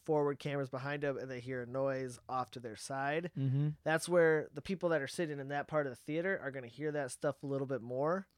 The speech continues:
Speaker 1: You know what I mean? Like, I think, but it wouldn't, it never worked, but I just thought it'd be a cool situation. Like, just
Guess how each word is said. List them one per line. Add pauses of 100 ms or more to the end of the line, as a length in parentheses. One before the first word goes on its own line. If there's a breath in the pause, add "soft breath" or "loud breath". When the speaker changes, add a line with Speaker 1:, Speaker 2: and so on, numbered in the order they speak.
(600)
Speaker 1:
You
know
what
I
mean?
Like,
I
think, (100)
but
it
wouldn't,
it
never
worked,
but
I
just
thought
it'd
be
a
cool
situation.
Like,
just